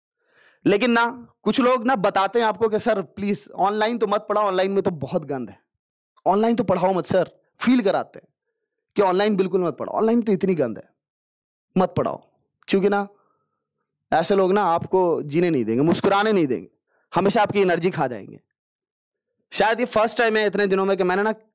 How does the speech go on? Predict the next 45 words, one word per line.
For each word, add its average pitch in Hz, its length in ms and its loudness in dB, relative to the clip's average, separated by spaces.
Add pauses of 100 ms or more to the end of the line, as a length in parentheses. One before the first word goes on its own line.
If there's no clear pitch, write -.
(400)
किसी 165 200 0
का 190 80 2
कमेंट 180 300 -2
दिखाया 151 300 0
है, 180 100 0
क्योंकि 175 180 -4
भाई 170 120 -4
बहुत 147 340 -4
दुख 139 280 -2
पहुंचा 123 280 -6
है, 117 60 -2
इसलिए - 300 -14 (520)
क्या 151 100 -2
ही 147 120 -2
बोले। 120 400 -10 (1080)
आप 170 120 -2
जाके 180 200 0
कमेंट्स 180 300 0
पढ़िएगा, 147 300 2
भाई 143 200 -2
ने 160 80 0
तो 160 80 0
क्या, 160 200 -4
क्या, 170 120 0
क्या, 160 140 0
क्या 151 140 0
और 143 100 0
नहीं 139 120 0
लिखा, 135 200 -2
मैंने 139 140 0
तो 139 60 -2
फिर 147 140 -2
पढ़ा 131 300 0
भी 120 100 0
नहीं, 113 120 -6
क्योंकि 170 160 -2
भाई 170 140 2
इतना 156 340 -4 (300)
टाइम 131 180 0
नहीं 123 100 0
देना - 180 -6
अपने - 200 -14
को, - 120 -14 (1500)
है 156 60 2
ना? 202 80 0